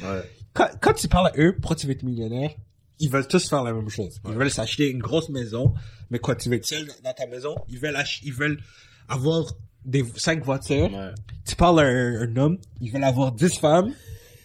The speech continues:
Speaker 2: puis c'est comme,
Speaker 1: <laughs>
Speaker 2: man, these are not the real things that are gonna make you happy, man.
Speaker 1: Mhm.
Speaker 2: J-, J. Cole l'a dit, J.
Speaker 1: Ouais.
Speaker 2: Cole l'a dit, tu peux avoir une grande maison, mais si personne t'aime dans cette maison-là,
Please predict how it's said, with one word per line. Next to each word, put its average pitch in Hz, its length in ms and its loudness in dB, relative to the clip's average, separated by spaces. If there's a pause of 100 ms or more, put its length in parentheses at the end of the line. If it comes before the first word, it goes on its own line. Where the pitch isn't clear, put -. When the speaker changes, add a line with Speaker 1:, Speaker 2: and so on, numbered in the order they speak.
(200)
Speaker 2:
puis 170 140 2
c'est - 180 2
comme, 156 180 4
Speaker 1:
<laughs> 131 540 -2
Speaker 2:
man, 170 300 -2 (100)
these 170 240 0
are 156 120 6
not 180 140 6
the 165 140 2
real 180 160 6
things 180 220 0
that 151 80 2
are 127 60 0
gonna 123 140 -2
make 156 220 0
you 135 100 0
happy, 180 300 -2
man. 117 240 -4
Speaker 1:
Mhm. 101 200 -10 (120)
Speaker 2:
J-, 131 300 4
J. 139 140 2
Cole 226 260 2
l'a 127 100 0
dit, 185 340 -6
J. - 80 -2
Speaker 1:
Ouais. - 80 -2
Speaker 2:
Cole 208 100 0
l'a 170 100 0
dit, 151 180 -8
tu - 140 -10
peux 156 120 2
avoir 147 220 4
une 127 80 -4
grande 135 240 -2
maison, 147 460 2 (260)
mais 117 100 -4
si - 220 0
personne 165 420 2
t'aime 160 200 2
dans 147 100 2
cette - 220 -2
maison-là, 127 600 2